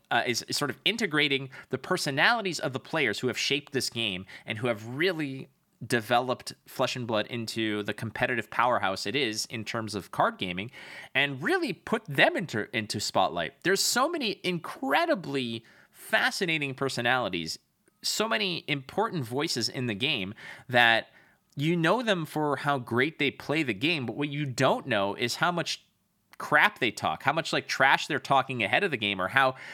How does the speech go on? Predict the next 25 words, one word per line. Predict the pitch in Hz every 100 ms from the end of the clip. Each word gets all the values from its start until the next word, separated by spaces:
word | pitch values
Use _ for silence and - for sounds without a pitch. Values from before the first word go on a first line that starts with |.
| - -
modest | 139 151 196 - -
they | 131 101
are | 95 87 90 _ _
outside | 120 214 - 131 110
of | 95
it, | 98 95 - - - -
or | 127 123
how, | - 139 127 127 123 -
how, | 127 131 131 117 110 _ _
you | 139
know, | 123
like, | 127 -
someone | 233 370
like | 170 -
Lucas | 120 160 156 -
Oswald. | 104 120 127 160 180 202 - _ _ _ _ _ -
I | 226
wanna | 359 370 196
hear | 170 160
more | 147 139
of | 120
Lucas | 120 117 98
Oswald. | 107 110 98 71 73 _ - -
Lucas | 185 330 -
Oswald | - 131 147 135 110 104 107